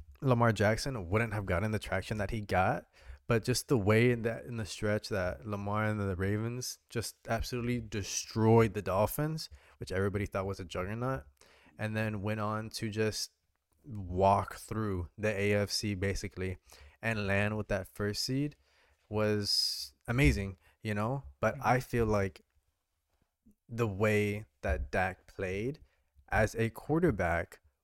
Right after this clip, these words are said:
Speaker 1: was much more impressive. Even if you just look at the numbers, Dak leads in pass touchdowns, less interceptions,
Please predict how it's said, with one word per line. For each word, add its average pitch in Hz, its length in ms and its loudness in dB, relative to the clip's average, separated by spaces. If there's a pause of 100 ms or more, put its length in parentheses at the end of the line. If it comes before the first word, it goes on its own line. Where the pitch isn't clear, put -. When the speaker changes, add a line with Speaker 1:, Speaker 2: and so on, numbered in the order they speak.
(100)
Speaker 1:
was 98 500 0
much 101 400 -6
more 104 160 -4
impressive. - 440 -8
Even 110 200 -6
if 110 100 -8
you 127 80 -6
just 123 180 -4
look 117 140 0
at 123 80 -4
the 123 60 -6
numbers, 98 480 -2 (400)
Dak 92 300 -2
leads 95 380 -4
in 90 260 -10
pass - 320 -2
touchdowns, 117 640 -4 (120)
less 95 300 -2
interceptions, 113 800 -4